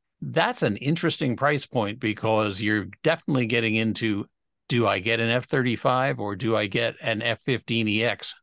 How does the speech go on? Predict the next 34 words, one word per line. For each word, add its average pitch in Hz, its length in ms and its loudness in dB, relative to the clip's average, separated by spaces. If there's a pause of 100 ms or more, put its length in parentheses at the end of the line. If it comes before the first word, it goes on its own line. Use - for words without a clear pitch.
(100)
territory?" 92 640 -2 (1500)
And 139 200 2
G 196 160 4
E 196 180 0
Aerospace 123 560 2
has 110 160 -4
finished 175 360 2
a 110 180 -2
third 180 360 4
phase 139 380 0
of 87 140 -8
testing 139 400 2
its 110 160 0
X 101 180 -2
A 113 140 2
one 104 180 0
hundred 123 320 0
adaptive 95 480 2
cycle 160 400 2
engine. 104 320 -4 (480)
They 175 140 6
had 160 100 6
already 202 460 8
done 170 240 4
all 151 160 6
the 185 100 -2
tests - 380 -2
required 131 600 2
for 127 200 2
the 113 120 0
adaptive 127 520 0
engine 127 340 0
transition 135 640 0
program, 107 640 0